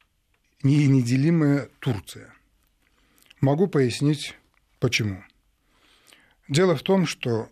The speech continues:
<clears throat> вот не-, сделаем небольшой экскурс в историю. Э, в школьных учебниках, э, я помню, нас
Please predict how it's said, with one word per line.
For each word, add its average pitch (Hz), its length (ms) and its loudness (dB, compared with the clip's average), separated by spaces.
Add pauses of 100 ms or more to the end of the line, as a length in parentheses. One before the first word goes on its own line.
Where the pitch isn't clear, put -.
(160)
<clears throat> - 180 -20
вот 135 500 0
не-, 147 220 0
сделаем 143 320 2
небольшой 139 520 2
экскурс 131 340 -2
в 131 120 -2
историю. 123 560 0 (720)
Э, 120 720 -2
в - 60 -6
школьных 165 420 0
учебниках, 147 640 -2 (500)
э, 113 440 0
я 127 160 2
помню, 143 480 -2 (120)
нас 127 500 -2